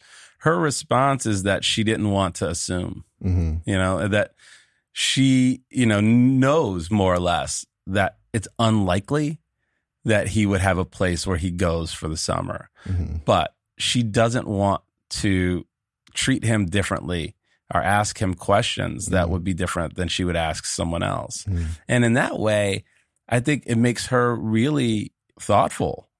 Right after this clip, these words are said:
Speaker 1: You know, as, as challenging as that question is and as absurd as it is and how it can almost feel condescending, I don't think that that was her intention. And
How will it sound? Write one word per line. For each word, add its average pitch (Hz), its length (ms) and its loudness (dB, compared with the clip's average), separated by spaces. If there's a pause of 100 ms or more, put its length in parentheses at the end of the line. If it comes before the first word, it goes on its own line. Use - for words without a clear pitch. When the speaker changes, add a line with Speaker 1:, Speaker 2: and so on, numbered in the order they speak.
(300)
Speaker 1:
You 107 180 2
know, 104 200 2
as, 113 160 0
as 110 220 -2
challenging 135 520 2
as 113 80 0
that 104 180 0
question 101 320 0
is 104 180 -2
and 90 100 -2
as 85 120 -4
absurd 110 540 0
as 107 160 -2
it 107 100 0
is 107 340 -2
and 85 140 -2
how 90 260 0 (520)
it 107 180 -4
can 107 200 0
almost 107 360 2
feel 104 300 0
condescending, 113 760 0 (100)
I 117 100 2
don't 160 280 -2
think 160 220 -2
that - 200 -2
that 104 160 2
was 101 180 -2
her 98 400 -2
intention. - 800 -6 (520)
And 101 520 2